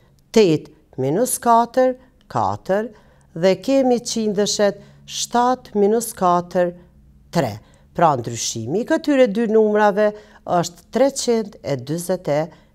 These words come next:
katër. Vazhdojmë me detyrën e radhës. I zbritshmi është tetëqind e tetëdhjetë e gjashtë, ndërsa zbritësi shtatëqind e nëntëdhjetë e shtatë.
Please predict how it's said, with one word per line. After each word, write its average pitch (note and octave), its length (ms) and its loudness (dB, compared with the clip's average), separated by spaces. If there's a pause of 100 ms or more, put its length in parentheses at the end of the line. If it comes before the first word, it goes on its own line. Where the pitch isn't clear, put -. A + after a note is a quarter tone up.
(120)
katër. - 480 -8 (580)
Vazhdojmë A#3 500 4
me G#3 100 6
detyrën F3 520 4
e C#3+ 120 4
radhës. D3+ 540 2 (420)
I G3 120 2
zbritshmi G3+ 800 0
është G3+ 280 -6 (120)
tetëqind A#3+ 640 0
e E3 80 -4
tetëdhjetë D3+ 540 0
e G#2+ 100 -4
gjashtë, D#3 520 0 (260)
ndërsa A3 500 4
zbritësi F3 800 -2 (320)
shtatëqind A#3+ 880 -2
e D#3+ 80 -4
nëntëdhjetë C#3 480 0
e B2 80 -4
shtatë. - 520 -10